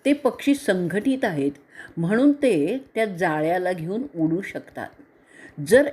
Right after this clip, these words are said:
एकटा पक्षी असता, तर तो मला सहजपणे सापडला असता. जर ते एकत्र नसतील, तर माझ्या तावडीत नक्कीच सापडले असते." आणि पुढे त्या पक्षात वाद झाला की कोणत्या दिशेने जायचं.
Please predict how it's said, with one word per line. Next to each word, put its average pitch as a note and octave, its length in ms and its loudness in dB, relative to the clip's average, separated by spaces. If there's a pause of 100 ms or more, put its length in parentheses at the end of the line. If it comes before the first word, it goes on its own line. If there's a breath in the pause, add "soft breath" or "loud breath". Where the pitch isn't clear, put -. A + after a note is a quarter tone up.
एकटा F#3 380 -4
पक्षी A#3 380 -4
असता, F3+ 440 -2
तर F#3+ 280 0 (180)
तो G3 280 4
मला F#3 320 -2
सहजपणे F3 680 -4
सापडला C#3 720 -6
असता. - 260 -8 (800 loud breath)
जर A#3+ 200 4 (100)
ते D#4 100 4
एकत्र A#3+ 480 0
नसतील, A3+ 720 0
तर A3+ 200 2 (280)
माझ्या E3+ 420 -2
तावडीत E3+ 680 -4
नक्कीच E3 560 -4
सापडले D3 480 -2
असते." - 340 -8 (640 loud breath)
आणि E4 160 4
पुढे G#3+ 300 2
त्या G3+ 160 0
पक्षात F3+ 440 -6
वाद D3 300 -2
झाला F#3+ 300 -4 (580 loud breath)
की C4 80 4
कोणत्या A3+ 400 4
दिशेने E3 480 -2
जायचं. C#3 580 -4